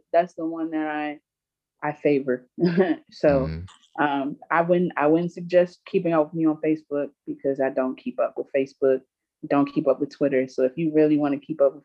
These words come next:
Speaker 1: me, um, keep up with me on Instagram. You can also, um, go to my website, jenna camille dot com, and you can subscribe, um, be a subscriber. And if you're a subscriber, um, obviously you will be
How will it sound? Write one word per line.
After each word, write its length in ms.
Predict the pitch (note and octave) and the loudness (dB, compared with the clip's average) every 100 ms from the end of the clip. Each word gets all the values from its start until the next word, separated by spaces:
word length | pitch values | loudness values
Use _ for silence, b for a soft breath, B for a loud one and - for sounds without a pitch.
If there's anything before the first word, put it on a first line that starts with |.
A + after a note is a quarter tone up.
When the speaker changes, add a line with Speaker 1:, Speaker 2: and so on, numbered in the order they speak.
| D#3 | -8
Speaker 1:
me, 240 | C#3+ C#3+ _ _ _ _ _ | -8 -8 _ _ _ _ _
um, 460 | - C#3+ C#3 C3 B2+ - _ _ | -2 0 0 -2 -6 -8 _ _
keep 160 | - F3+ | -2 2
up 120 | D#3 | 4
with 60 | |
me 120 | D#3+ D3+ | 4 4
on 120 | C#3 | 4
Instagram. 680 | F3+ F#3 F3+ F3 E3+ E3 E3+ | 0 0 0 0 2 2 -2
You 60 | |
can 220 | D#3+ D#3+ - - | -2 -4 -4 0
also, 640 | E3 E3 E3 D#3 D3 C#3 _ _ _ - | 0 0 -2 0 -2 -6 _ _ _ -10
um, 260 | C#3+ D3 C#3 | -8 -6 -2
go 160 | D3 D3+ | 4 4
to 80 | |
my 140 | D3 C3 | 2 -2
website, 680 | C#3 D#3+ - D3+ D3+ C#3 E3+ | 0 0 0 0 0 -2 -6
jenna 220 | D3 D3+ | -6 -4
camille 380 | D3 D3+ D3 C#3+ | -4 -2 0 0
dot 180 | C3+ B2+ - | -2 -4 -2
com, 320 | D3+ D3+ C#3+ | 0 0 -2
and 120 | C3+ | -4
you 100 | C#3 | -6
can 120 | D3 C#3 | -6 -8
subscribe, 800 | B2 - - B2+ D3 E3 E3 E3+ _ _ _ _ _ _ _ _ _ - - | -10 -12 -2 2 4 4 2 0 _ _ _ _ _ _ _ _ _ -18 -6
um, 220 | D3 C#3 | -4 0
be 120 | D3 | 2
a 60 | C#3+ | 0
subscriber. 560 | C#3+ - C#3 D3 D#3+ D3 | -2 -2 2 2 2 2
And 240 | C#3 C3 | 2 -2
if 140 | C3+ | -6
you're 140 | C#3+ C#3 | -2 -2
a 40 | |
subscriber, 720 | C#3 - - E3+ E3 D#3+ D#3 D#3 _ _ _ _ - | -2 -12 0 2 2 0 -4 -8 _ _ _ _ -12
um, 440 | D3 D3 C#3+ C#3 - | -8 -6 -6 -6 -2
obviously 440 | C#3 C#3 C#3 C#3+ | -2 -2 -2 -4
you 260 | C#3 D3+ D#3+ | -4 -4 -2
will 160 | C#3+ | -2
be 460 | C#3 C#3 C3+ C#3 C#3+ | -4 -4 -2 -4 -6